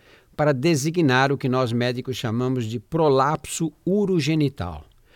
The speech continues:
resultado da perda de sustentação não só da bexiga,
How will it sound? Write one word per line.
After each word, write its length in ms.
resultado 680
da 160
perda 600
de 160
sustentação 800
não 160
só 180
da 100
bexiga, 600